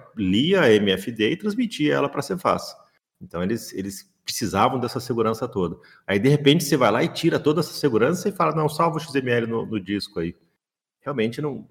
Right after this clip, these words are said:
na minha opinião pessoal, né, Daniel? E aí a controvérsia pessoal, não faz sentido. E, e eu, eu acho que os, os fiscos já enxergaram isso, né?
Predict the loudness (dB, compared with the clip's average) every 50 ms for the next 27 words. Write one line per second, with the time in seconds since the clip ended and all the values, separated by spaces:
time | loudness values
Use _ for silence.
0 | _ _ -14 -10 -6 -4 0 0 2 2 2 0 0 -2 -2 0 0 0 0 0
1 | 0 -4 -6 -4 0 2 4 4 4 4 2 0 -2 -2 -2 0 0 2 2 2
2 | 0 -2 -4 -8 -16 -20 -20 _ _ _ _ -4 -2 0 2 2 0 0 0 -4
3 | -4 -2 -2 -2 0 2 0 0 0 -4 -8 -10 -10 -8 -4 0 0 0 0 -2
4 | -6 -18 -20 _ _ _ -4 -2 -2 0 2 2 2 2 2 0 -2 0 0 0
5 | 0 0 0 -2 -2 -2 -2 -2 -2 -2 -4 -6 -10 -6 -2 2 2 4 4 4
6 | 2 2 0 -2 -4 -4 -4 -6 -10 -8 -8 -8 -8 -8 -6 -2 -2 -2 -2 -2
7 | -4 -6 -4 0 2 2 2 2 0 -2 -6 -4 -2 0 2 4 4 4 4 2
8 | 0 0 0 -2 -2 -4 -6 -6 -6 -6 -6